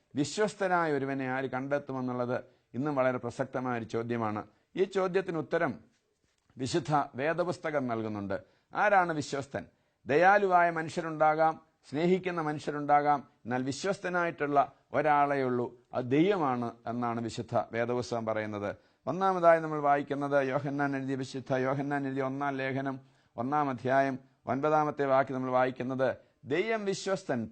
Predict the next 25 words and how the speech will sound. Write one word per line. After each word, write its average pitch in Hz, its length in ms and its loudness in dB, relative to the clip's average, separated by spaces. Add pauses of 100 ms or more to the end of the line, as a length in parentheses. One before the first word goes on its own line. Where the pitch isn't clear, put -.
പാപം 208 500 4
ക്ഷമിക്കുവാൻ 160 760 -2
ദൈവം 147 280 -2
വിശ്വസ്തൻ" 123 520 -8
എന്നാണ്. 85 280 -12 (500)
മനുഷ്യന്റെ 185 680 -2
ഏറ്റവും 170 520 0
വലിയ 147 360 0 (140)
ഭാരം 139 440 2
പാപഭാരമാണ്. 123 1300 0 (560)
മറ്റെല്ലാറ്റിനും 185 880 2 (220)
മനുഷ്യൻ 175 420 -2
തന്നെ 170 160 -2
പരിഹാരമൊക്കെ 143 800 0
കണ്ടെത്തുന്നുണ്ട്. 110 600 -6
എന്നാൽ - 540 -6
ഒരു 175 160 -2
പാപബോധം 175 960 4
മനുഷ്യനുണ്ടായി 139 760 0
കഴിയുമ്പോൾ, 113 540 -2 (300)
ഈ 131 60 -6
പാപത്തിൽ 190 680 2
നിന്ന് 170 260 -2
വിടുവിക്കപ്പെടുവാൻ 143 920 -2
വേണ്ടി 117 500 -2